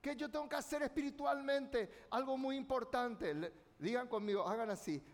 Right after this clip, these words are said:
"Voy a cuidar mis oídos". Hola, iglesia, yo ya prediqué hace dos domingos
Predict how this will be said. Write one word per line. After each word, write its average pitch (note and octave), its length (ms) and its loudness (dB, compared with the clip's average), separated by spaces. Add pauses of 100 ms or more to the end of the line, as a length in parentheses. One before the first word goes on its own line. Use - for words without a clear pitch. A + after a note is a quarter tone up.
"Voy A3 240 2
a A#3+ 80 0
cuidar G#3+ 720 0 (240)
mis F#3 520 -2
oídos". D3+ 720 2
Hola, G3+ 220 0
iglesia, F#3 460 -2 (340)
yo D#3+ 100 -2
ya G3 120 2
prediqué F#3+ 560 -2 (180)
hace D#3 200 -4
dos F#3+ 200 0
domingos G3 680 -2